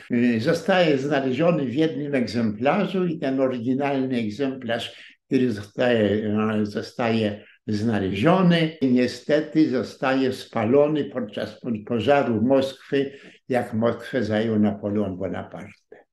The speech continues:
Ale na szczęście wcześniej sporządzono dwa odpisy.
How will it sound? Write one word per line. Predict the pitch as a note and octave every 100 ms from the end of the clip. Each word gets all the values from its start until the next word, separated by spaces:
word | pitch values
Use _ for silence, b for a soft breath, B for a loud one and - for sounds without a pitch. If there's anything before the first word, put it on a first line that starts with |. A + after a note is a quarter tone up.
| _ _ _ _ b b b
Ale | B2 D3+ D3
na | B2+
szczęście | G#2 - - - _ _ _ D3+ E3 D#3+ - - F#3
wcześniej | E3 - - D3 D#3 - D#3 D3 D#3+ - b b
sporządzono | - - C#3+ C#3 C3+ D#3 C#3+
dwa | B2 A#2 C#3
odpisy. | C3 - - A2+ F2 -